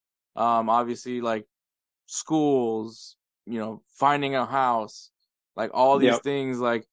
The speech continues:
Speaker 1: falls onto her. And it's like, you know, it sounds, the life of an athlete sounds cool 'cause you're like, but there's also the harsh reality of getting transferred, or in, in American, in American sports, getting traded, becoming a free agent.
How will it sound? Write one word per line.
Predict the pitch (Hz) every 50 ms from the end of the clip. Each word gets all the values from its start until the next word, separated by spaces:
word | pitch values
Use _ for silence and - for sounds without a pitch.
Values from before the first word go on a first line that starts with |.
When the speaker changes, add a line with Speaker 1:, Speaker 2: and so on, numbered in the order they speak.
| _ _ _ _ _ _ _ _ _ _
Speaker 1:
falls | - - - 139 139 139 135 131 127 127
onto | 135 131 127 123 - 135
her. | 120 110 123 135 139 135 131 123 120 120 113 - _ _ _ _ _ _ _ _ _ -
And | - 120 123 127
it's | 127 131 120 139
like, | 139 131 127 117 120 120 117 _ _ _ _ _ _ _
you | _ - 143 147
know, | 139 131 127 127 - - - _ _ _ _
it | 135 147 131
sounds, | - 170 165 175 170 147 - -
the | 127 139 139
life | 139 151 160 151 151
of | 139 131
an | 131
athlete | 143 147 156 143 147 135 117
sounds | - 139 127 120 -
cool | - 151 156 156 151 139
'cause | 135 139 127 120
you're | 131 123
like, | 123 117 113 104 - _ _ _ _ _ _ _ _ _ _ _ -
but | 160 180 175 160 - - -
there's | 135 143 135 139
also | 151 151 151 147 139
the | 131 139 127
harsh | 143 143 139 135 -
reality | 143 139 139 139 135 135 131 135 139
of | 131 123 113 - _ _ _ _ _ _ -
getting | 127 131 135 131
transferred, | 117 - - 151 147 143 139 - - 120 120 113 110 104 -
or | - 113 117 117
in, | 117 117 120 120 - _ _
in | - 123 123 120
American, | 120 123 135 139 135 135 131 - 131 123 120 113 - _ _ -
in | 117 113
American | 123 135 143 139 131 117
sports, | 120 123 113 -
getting | - 127 120 127 123 110
traded, | - - 151 156 151 139 113 107 104 - _ _ _ _ _ _ _ _ _ -
becoming | 113 117 - - 131 127 135 135
a | 131 120
free | - - 139 139 135
agent. | 135 143 143 127 120 120 120 117 110